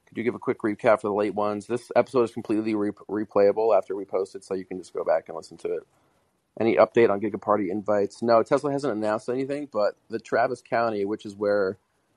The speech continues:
uh, Giga Texas is, um, is having their county meeting in, uh, on Tuesday, I think. So we have to,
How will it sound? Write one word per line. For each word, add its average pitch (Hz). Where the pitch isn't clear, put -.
uh, 90
Giga 107
Texas 101
is, 87
um, 85
is 95
having 98
their 92
county 98
meeting 95
in, 82
uh, 80
on 104
Tuesday, -
I -
think. 71
So -
we 98
have 98
to, -